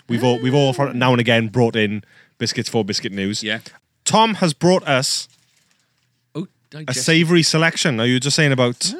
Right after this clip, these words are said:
Speaker 2: Ah.
Speaker 1: uh, sugar consumption.
Speaker 2: Oh, look at that.
Speaker 1: Tom has brought, uh, all savouries, and also we
Speaker 2: Marmite.
Speaker 1: have
Speaker 2: Marmite biscuits.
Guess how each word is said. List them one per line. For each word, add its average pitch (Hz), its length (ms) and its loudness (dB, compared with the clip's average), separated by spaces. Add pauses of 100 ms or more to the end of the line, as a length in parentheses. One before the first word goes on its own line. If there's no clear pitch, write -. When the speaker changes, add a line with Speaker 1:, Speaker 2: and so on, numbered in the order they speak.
(400)
Speaker 2:
Ah. 117 160 -2
Speaker 1:
uh, 110 40 -2
sugar 131 280 -4
consumption. 120 640 -8
Speaker 2:
Oh, - 160 -20
look - 160 -20
at 101 100 -20
that. 220 180 -16 (720)
Speaker 1:
Tom 151 280 0
has 139 200 -4
brought, 131 480 -4 (180)
uh, 117 340 -4 (120)
all 160 200 -4
savouries, 135 520 -2
and 135 160 -4
also 151 560 0 (440)
we 143 100 -10 (100)
Speaker 2:
Marmite. 196 120 -4
Speaker 1:
have 135 480 -2
Speaker 2:
Marmite 208 440 -4
biscuits. - 500 -6